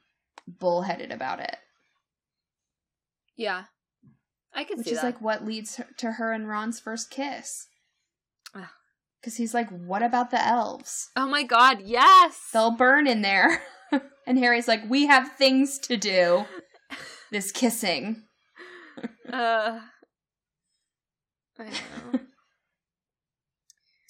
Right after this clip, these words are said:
Speaker 1: Speaking of while they're at Hogwarts, though, love that Voldemort is arrogant enough to think that he's the only person who knows about the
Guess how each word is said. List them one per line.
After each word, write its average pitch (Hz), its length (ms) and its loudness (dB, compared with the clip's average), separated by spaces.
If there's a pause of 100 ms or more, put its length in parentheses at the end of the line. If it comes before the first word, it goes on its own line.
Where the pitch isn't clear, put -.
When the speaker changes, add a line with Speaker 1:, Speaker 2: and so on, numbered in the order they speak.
(360)
Speaker 1:
Speaking 254 420 -8
of 247 220 -6
while 202 240 -2
they're 208 120 -2
at 190 140 -4
Hogwarts, 185 480 -6
though, 175 400 -4 (720)
love 220 440 2
that 240 180 0
Voldemort 185 460 -4
is 185 100 -8
arrogant 175 440 -2
enough 170 280 -6
to 190 80 -8
think 175 220 -8
that 170 120 -6
he's 185 180 -8
the 190 100 -6
only 175 280 -4
person 175 360 -10
who 175 80 -6
knows 175 260 -10
about - 220 -6
the - 380 -8